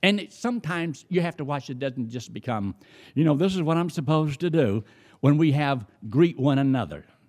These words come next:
Hear those famous words, "greet one another"? And what do you usually do? Huh? Stand right there.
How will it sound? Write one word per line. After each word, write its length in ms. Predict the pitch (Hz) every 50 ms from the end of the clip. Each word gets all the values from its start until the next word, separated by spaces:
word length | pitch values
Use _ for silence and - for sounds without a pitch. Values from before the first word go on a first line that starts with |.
| _ _ _ _ _
Hear 160 | _ - 147 143
those 180 | 151 143 127
famous 360 | - - 151 147 151 151 113
words, 360 | 131 147 143 143 143 131 131 - -
"greet 300 | 117 135 147 156 - -
one 180 | 139 160 156 156
another"? 520 | 160 160 165 170 170 156 180 175 170 165 - _ _ _ _ _ _ _ _ _ _ - _ _ _ -
And 120 | 165 180 175
what 120 | 226 247
do 80 | 240 214
you 380 | 202 185 196 196 190 160 - - _
usually 400 | - 156 196 190 156 117 143 131
do? 300 | 123 139 123 82 64 - - _ _ _ _ _ _ _ _ _ _ _ _ _ _ _ _ _ _ _ _ _ _ _ _ _ _ _ _ _ _ _ _ _ _ _ _ _ _ _ _ _ _ _ _ _ _ _ _ _ _ -
Huh? 220 | 147 214 254 220 165 - _ _ _ _ _ _ _ _ _ _ _ _ _ _ _ _ _ - -
Stand 460 | - - - _ - 175 156 147 139
right 160 | 139 139 131 -
there. 340 | - 147 101 92 - - -